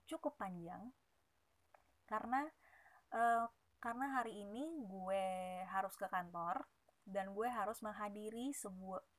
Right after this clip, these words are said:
dua meeting yang cukup besar.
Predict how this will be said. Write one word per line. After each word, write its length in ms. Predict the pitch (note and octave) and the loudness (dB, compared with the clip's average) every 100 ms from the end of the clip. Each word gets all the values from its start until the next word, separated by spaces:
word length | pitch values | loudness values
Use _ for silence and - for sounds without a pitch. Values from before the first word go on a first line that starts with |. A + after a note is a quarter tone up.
| F#3 | -8
dua 480 | F#3+ G#3 G#3 G3 A3+ - _ _ _ - | -4 0 6 6 4 -2 _ _ _ -12
meeting 560 | G3+ - G3+ F#3 F#3 F#3 _ F#3 | -12 -10 -8 -6 -6 -10 _ -6
yang 160 | F3+ F#3 - | -4 -6 -4
cukup 240 | A3+ - | -4 -4
besar. 400 | F#3+ F3+ E3 E3 | -4 -2 0 -2